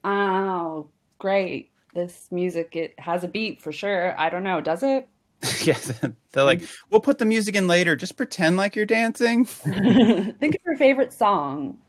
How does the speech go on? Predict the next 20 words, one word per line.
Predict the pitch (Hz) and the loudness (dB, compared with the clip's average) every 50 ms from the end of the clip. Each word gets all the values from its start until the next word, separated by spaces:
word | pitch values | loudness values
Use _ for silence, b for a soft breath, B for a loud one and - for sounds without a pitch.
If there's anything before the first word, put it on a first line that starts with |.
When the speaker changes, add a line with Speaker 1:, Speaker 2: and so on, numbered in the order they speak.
| _ - | _ -12
Speaker 1:
and | - 175 180 180 180 175 - | -8 -6 -4 -4 -4 -4 -2
dance | 196 190 190 190 160 - - | 0 0 0 0 -2 -6 -8
to | - 196 | -6 -2
that | 180 175 180 - | 0 0 0 0
music | - 160 151 139 151 156 - | -4 -6 -6 -6 -8 -10 -8
in | 156 156 | -6 -6
your | 156 156 151 | -4 -4 -6
head. | 151 143 104 76 - - - - | -6 -6 -6 -6 -6 -10 -8 -4
It'll | - 214 233 | -2 -2 0
come | - 294 285 | 2 2 2
across | 277 269 269 247 233 | 2 4 4 4 4
Speaker 2:
Yeah. | 233 - _ 180 | 2 -2 _ -8
Speaker 1:
great | 180 185 185 180 175 147 | -4 -2 0 0 -2 -2
in | 104 156 | -6 -6
the | 165 | -6
music | 165 156 151 139 147 156 160 | -6 -6 -6 -6 -8 -10 -10
video, | 143 - 85 80 | -10 -10 -8 -6
I | 95 107 135 | -6 -6 -8
promise. | - - - - 98 120 76 58 - - - - 180 208 190 - - - - | -10 -14 -14 -12 -12 -10 -10 -12 -14 -16 -16 -14 -14 -14 -14 -16 -16 -6 2
Speaker 2:
There's, | 156 160 160 156 143 - | 4 6 6 6 4 0